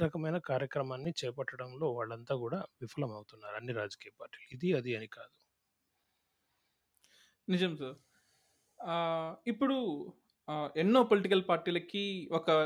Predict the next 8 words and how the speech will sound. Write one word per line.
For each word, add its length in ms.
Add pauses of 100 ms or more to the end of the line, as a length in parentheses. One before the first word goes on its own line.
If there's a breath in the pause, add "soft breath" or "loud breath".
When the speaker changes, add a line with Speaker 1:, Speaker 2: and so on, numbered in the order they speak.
Speaker 2:
డెఫినెట్ 520
విజన్, 340
కొన్ని 280
స్టేట్స్ 340
కోసం 260
పనిచేస్తాయి, 720
కొన్ని 600 (520)
ఆహ్, 460